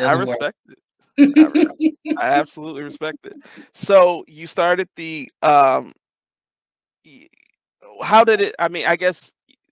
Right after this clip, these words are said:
Speaker 1: talk about, more about Grant Source and how it, how it gr-, took off and grew and
Speaker 2: Um,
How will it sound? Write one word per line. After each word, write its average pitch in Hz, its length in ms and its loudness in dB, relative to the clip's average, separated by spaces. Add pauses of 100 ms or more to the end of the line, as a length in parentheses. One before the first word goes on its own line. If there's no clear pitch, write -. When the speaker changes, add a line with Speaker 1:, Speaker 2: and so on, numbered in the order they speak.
Speaker 1:
talk 185 200 -4
about, 180 260 -6 (140)
more 170 220 -6
about 160 240 -2
Grant 165 240 -4
Source 147 280 -8
and 139 100 -16
how 151 240 -4
it, 147 120 -10 (360)
how 143 260 -6
it 139 100 -12
gr-, 143 140 -20 (100)
took 170 240 -12
off 147 260 -2
and 123 200 -16
grew 143 480 -8
and 117 200 -10 (1800)
Speaker 2:
Um, 302 360 2